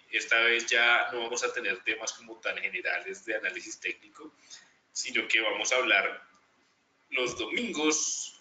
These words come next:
Para los que les gusta conectarse los domingos, me voy a conectar los domingos a las siete y media de la noche hora Colombia para hacer premercados y que ustedes aprendan cómo se hace un premercado.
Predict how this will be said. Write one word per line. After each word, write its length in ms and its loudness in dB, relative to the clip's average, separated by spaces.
Para 140 -4
los 180 -6
que 140 -12
les 160 -6
gusta 240 -4
conectarse 420 -2
los 140 -8
domingos, 340 -14
me 80 -10
voy 80 -6
a 20 -18
conectar 300 -8
los 160 -10
domingos 400 -12
a 40 -6
las 140 -2
siete 240 -6
y 40 -20
media 300 -2
de 80 -4
la 60 -4
noche 220 -6
hora 160 -2
Colombia 400 -6
para 200 8
hacer 300 2
premercados 800 2
y 80 -20
que 80 -20
ustedes 240 -4
aprendan 420 -4
cómo 360 -8
se 180 -4
hace 420 -2
un 100 -20
premercado. 720 -2